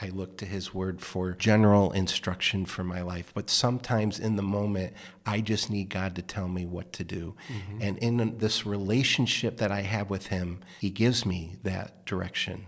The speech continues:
Speaker 1: He tells me what he wants to do through that voice, the inner peace, one of these forms of revelation. And, and in one sense, I get what they're saying
Speaker 2: Yeah.
Speaker 1: because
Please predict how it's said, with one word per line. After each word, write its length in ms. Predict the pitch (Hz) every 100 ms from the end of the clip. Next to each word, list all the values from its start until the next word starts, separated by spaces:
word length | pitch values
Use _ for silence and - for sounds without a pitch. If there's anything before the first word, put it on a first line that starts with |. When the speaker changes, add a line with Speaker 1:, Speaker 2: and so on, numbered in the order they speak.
| -
Speaker 1:
He 120 | 98
tells 400 | - 110 113 110
me 100 | 101
what 20 | 92
he 0 |
wants 380 | 90 90 90 -
to 120 | 90
do 200 | 92 90 - -
through 240 | - - 95
that 340 | 92 95 92
voice, 320 | 98 90 87
the 140 | - 101
inner 220 | 98 92
peace, 260 | - 90 -
one 160 | 101 98
of 60 | 90
these 180 | 90 -
forms 340 | - 87 85
of 100 | 92
revelation. 640 | 90 - 92 92 - - -
And, 160 | - 160
and 120 | 160
in 140 | 151 139
one 200 | 135 165
sense, 500 | - 156 160 156 -
I 100 | - 107
get 400 | 104 117 131 113
what 200 | 123 -
they're 140 | 110
saying 520 | 107 - 98 101 127 147
Speaker 2:
Yeah. 80 | 101
Speaker 1:
because 440 | - 110 123 113